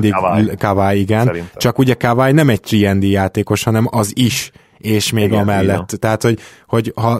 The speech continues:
Speaker 1: tényleg ragaszkodunk a three and D kategóriájához, akkor annak valószínűleg Covington a legjobbja.
Speaker 2: Ilyen pillanatban igen, én is azt gondolom. Nyilván, ö, még Middleton.
Speaker 1: Igen, ő, ő az,
Speaker 2: Esetleg
Speaker 1: aki,
Speaker 2: itt, ö,
Speaker 1: hát meg Clay.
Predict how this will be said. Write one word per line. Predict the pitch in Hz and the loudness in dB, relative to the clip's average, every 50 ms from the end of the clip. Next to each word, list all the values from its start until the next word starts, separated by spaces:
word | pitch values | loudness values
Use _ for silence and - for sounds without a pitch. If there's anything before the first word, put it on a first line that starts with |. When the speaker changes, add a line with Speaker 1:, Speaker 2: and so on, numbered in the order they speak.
| 85 - | -4 -2
Speaker 1:
tényleg | - 147 143 135 127 117 - | 0 2 2 2 2 0 0
ragaszkodunk | 120 123 127 123 127 120 107 - - 117 104 107 104 101 | 0 0 2 2 2 0 -2 -2 -2 -2 0 0 0 0
a | 104 | -2
three | - - 120 120 110 | -2 0 0 2 2
and | 107 104 104 | 2 0 0
D | 101 | 0
kategóriájához, | - - 101 - - 110 101 110 107 107 107 113 113 117 117 120 123 123 127 127 123 | 0 -2 -2 -2 -2 -2 0 0 0 2 2 2 2 2 2 2 2 2 2 2 2
akkor | 127 120 - 135 123 | 0 0 0 0 0
annak | 123 120 123 123 120 - | 2 2 0 0 0 0
valószínűleg | 135 110 95 90 - - 104 95 - | 0 0 0 -2 -2 -2 -4 -4 -4
Covington | - 107 90 90 90 87 85 - 90 87 | -4 -4 -2 -2 -2 -4 -4 -4 -4 -2
a | 85 | -2
legjobbja. | 85 82 82 82 85 85 80 82 85 85 85 - _ _ _ | -2 -4 -4 -4 -4 -4 -4 -4 -4 -4 -6 -8 _ _ _
Speaker 2:
Ilyen | - 107 101 95 95 92 | 0 2 2 2 2 2
pillanatban | - 98 92 95 95 92 90 | 2 2 2 4 4 2 4
igen, | 90 90 87 | 4 4 2
én | 87 87 87 | 2 2 2
is | 90 - - | 0 0 -2
azt | 92 90 - | -2 -2 0
gondolom. | 95 92 92 92 95 98 95 - - - - - _ _ _ _ 117 113 | 0 0 2 2 0 -2 -4 -8 -14 -20 -20 -20 _ _ _ _ -8 -4
Nyilván, | 110 110 107 104 98 95 95 95 | -2 0 0 0 0 0 -2 -4
ö, | 95 95 95 98 95 - | -4 -4 -4 -6 -8 -10
még | - 113 101 98 92 92 | -8 -6 -4 -4 -4 -2
Middleton. | 98 110 107 101 104 98 - - 101 95 95 98 113 113 113 - _ - | -2 -2 -2 -2 -4 -4 -4 -2 -2 -2 -2 -4 -8 -12 -16 -20 _ -8
Speaker 1:
Igen, | - 120 120 110 110 101 95 90 - - | -4 -2 -2 0 0 -2 -2 -4 -6 -4
ő, | 110 | -2
ő | 110 110 107 | 0 0 0
az, | 107 110 110 110 104 101 | 0 0 0 0 2 0
Speaker 2:
Esetleg | 107 95 | -2 -2
Speaker 1:
aki, | 95 - 110 | -2 -2 -4
Speaker 2:
itt, | 107 98 | -4 -4
ö, | 92 90 92 - - _ - | -6 -8 -12 -14 -12 _ -4
Speaker 1:
hát | 123 131 131 - | -2 -2 0 0
meg | 135 123 95 | -2 -2 0
Clay. | - 120 107 98 95 87 | 0 0 2 2 0 0